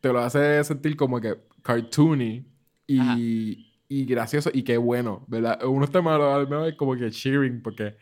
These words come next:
Speaker 1: lo, el, los chinos salvaron al mono, <laughs> básicamente.
Speaker 2: Sí, sí.
Speaker 1: Y yo pensé que iba a ser un chiste que él iba a volver,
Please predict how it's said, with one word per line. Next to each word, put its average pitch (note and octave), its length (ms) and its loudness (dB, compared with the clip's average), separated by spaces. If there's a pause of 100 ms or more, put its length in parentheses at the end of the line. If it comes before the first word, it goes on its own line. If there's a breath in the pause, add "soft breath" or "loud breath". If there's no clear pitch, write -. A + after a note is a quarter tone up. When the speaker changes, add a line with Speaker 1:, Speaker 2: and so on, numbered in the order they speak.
(580 loud breath)
Speaker 1:
lo, C3 180 2 (220)
el, B2 120 0 (360)
los B2+ 280 0
chinos C3+ 480 -4
salvaron A#2 440 0
al B2+ 80 -2
mono, A#2+ 340 -4
<laughs> - 40 -20
básicamente. - 720 -8 (520 loud breath)
Speaker 2:
Sí, C#3+ 240 2
sí. C#3+ 100 0 (100)
Speaker 1:
Y F3+ 80 2
yo D3+ 140 8
pensé F#3 300 4
que B2 300 4
iba B2+ 160 2
a - 20 0
ser E3 120 2
un E3+ 80 2
chiste - 440 -4
que A2+ 160 -2
él A2+ 100 0
iba B2 120 0
a B2+ 40 2
volver, G#2 460 -2